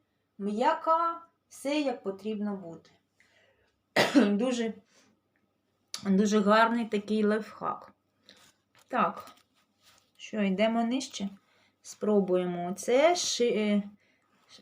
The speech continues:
завширшки ось так.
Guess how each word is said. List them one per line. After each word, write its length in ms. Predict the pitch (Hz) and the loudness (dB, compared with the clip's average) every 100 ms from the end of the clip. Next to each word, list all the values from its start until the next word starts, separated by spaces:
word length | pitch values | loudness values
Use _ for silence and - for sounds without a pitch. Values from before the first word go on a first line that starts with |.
| _ _ _ _ _ _ _ - | _ _ _ _ _ _ _ -8
завширшки 880 | 196 208 202 - 262 262 - - 190 | -4 -4 -4 -2 0 -2 -6 -8 -6
ось 240 | 190 - | -4 -6
так. 440 | - 196 190 - | -8 -8 -8 -14